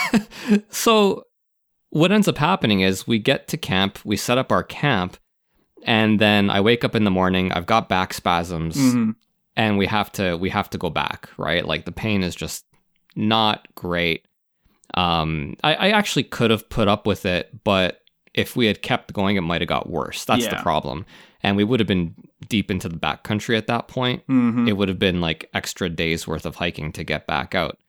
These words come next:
Speaker 1: So we hiked back out. My back got better in a few days, but it was a little bit depressing. I was like, "Oh my God, I'm old," right? Like, this is, if there was, if there was never any evidence of my old age,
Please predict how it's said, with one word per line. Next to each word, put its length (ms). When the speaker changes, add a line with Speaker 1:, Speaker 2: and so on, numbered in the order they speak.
Speaker 1:
So 460
we 100
hiked 240
back 240
out. 320
My 100
back 280
got 180
better 200
in 100
a 40
few 220
days, 360
but 340
it 120
was 140
a 40
little 120
bit 100
depressing. 480
I 40
was 120
like, 180
"Oh 140
my 140
God, 240
I'm 200
old," 420
right? 260
Like, 240
this 180
is, 340
if 280
there 120
was, 260
if 160
there 140
was 300
never 360
any 300
evidence 500
of 160
my 180
old 300
age, 420